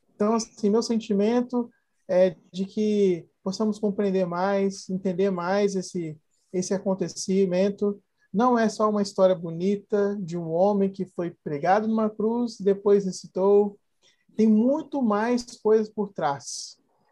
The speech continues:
Movimenta a misericórdia, movimenta a justiça, coisas que talvez na nossa compreensão agora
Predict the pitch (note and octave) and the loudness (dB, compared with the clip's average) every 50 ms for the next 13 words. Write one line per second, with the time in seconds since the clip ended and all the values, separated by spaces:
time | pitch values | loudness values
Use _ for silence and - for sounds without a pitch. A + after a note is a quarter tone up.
0 | _ - F#3 G3+ A3 G#3 G#3 G3+ G3 G3+ A3 A#3 A3 A3+ A3 G#3+ G#3 G3+ G3+ G3 | _ 4 6 6 8 8 6 4 4 4 4 2 4 4 4 4 4 4 2 0
1 | F#3 F3 G3 F3+ F3 F3+ - - F3 G3 G3+ G3+ A3+ A#3 A#3 G#3+ G#3 G3 G3+ G3 | 2 2 2 2 2 -2 -2 0 0 0 0 2 2 2 4 2 0 0 -2 -2
2 | F#3+ F#3 F#3 F#3+ F#3+ F3+ E3 D#3+ D3+ - - - - A3 A#3+ A#3+ A#3+ - B3+ B3 | -2 -2 -4 -4 -6 -8 -10 -10 -12 -14 -10 -4 -2 0 0 0 0 0 -2 -2
3 | B3 - _ _ _ _ _ - A3+ A#3+ C4+ C4+ C#4 C4 - - A3 - A#3 A3+ | -2 -6 _ _ _ _ _ 4 6 6 6 4 0 -6 -8 -10 -4 -2 0 4
4 | G#3+ A3+ A#3+ B3 A3+ G#3+ A3+ A3 A#3+ B3+ B3 C4 B3+ - A#3+ G#3+ - A#3 A3 G#3+ | 4 4 4 4 2 0 0 0 0 0 -2 -4 -4 -4 -4 -2 0 2 2 2
5 | G3+ - - A#3+ B3 C4 C4+ C4 B3 - - F#3+ G3 F#3+ F#3 G3 A3+ B3 C4 C#4 | 2 0 -2 -2 -2 -2 -2 -4 -6 -6 -4 -4 -2 2 4 4 6 6 4 2
6 | C4+ C4 B3 | 0 -2 -4